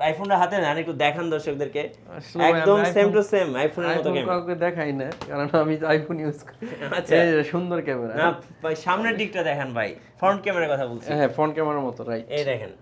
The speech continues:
Speaker 1: এই যে iPhone ফিফটিন Pro Max এর ক্যামেরা on করেন, আর হচ্ছে আপনার হচ্ছে ল্যাপটপের ক্যামেরা একদম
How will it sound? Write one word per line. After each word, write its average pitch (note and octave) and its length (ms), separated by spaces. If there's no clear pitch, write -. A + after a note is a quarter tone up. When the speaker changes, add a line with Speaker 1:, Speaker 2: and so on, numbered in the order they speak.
Speaker 1:
এই B2+ 120
যে B2+ 80
iPhone F#3 320
ফিফটিন F#3 320
Pro F#3 180
Max E3+ 200
এর E3+ 80
ক্যামেরা F3+ 440
on E3 80
করেন, F#3+ 260
আর C3 180
হচ্ছে D3+ 300
আপনার D3 320
হচ্ছে E3 340
ল্যাপটপের D3+ 400
ক্যামেরা B2+ 260
একদম C#3+ 320